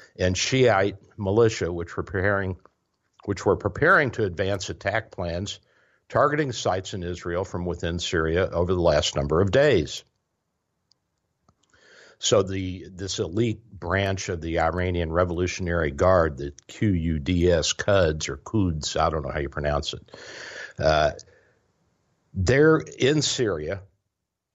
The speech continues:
They're working with Assad, the Syrian prime minister, fighting for the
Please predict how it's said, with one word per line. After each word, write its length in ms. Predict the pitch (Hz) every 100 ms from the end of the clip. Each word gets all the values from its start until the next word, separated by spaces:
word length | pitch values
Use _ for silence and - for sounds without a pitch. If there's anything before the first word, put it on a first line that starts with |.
| _
They're 180 | 90 87
working 520 | 87 120 117 117 98
with 400 | 110 120 120 - - -
Assad, 500 | 92 - 90 82 87
the 60 | 78
Syrian 460 | - 101 95 92
prime 320 | 87 95 90 87
minister, 560 | 85 82 - 98 85 -
fighting 360 | 95 104 127 113
for 400 | - 101 101 98
the 320 | 87 87